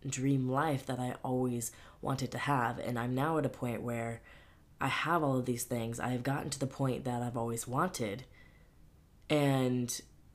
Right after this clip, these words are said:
now I'm kind of like, "What's next? Am I the happiest with where I'm at in my life right now?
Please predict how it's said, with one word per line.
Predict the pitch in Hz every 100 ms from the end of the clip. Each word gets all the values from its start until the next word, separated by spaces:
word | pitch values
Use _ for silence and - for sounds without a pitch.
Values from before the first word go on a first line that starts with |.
| - - - - -
now | 139 139 135 135 131
I'm | 120
kind | 131 135 131
of | 123
like, | 120 - - -
"What's | 120 127 131 -
next? | 127 98 - - - - - - - -
Am | 147 135
I | 131
the | 113
happiest | - 123 120 123 95 - - - - - - - -
with | 135 -
where | 123 113
I'm | 107 113
at | 104 90 - -
in | 127
my | 117
life | 104 110 120 107
right | 101
now? | 101 71 58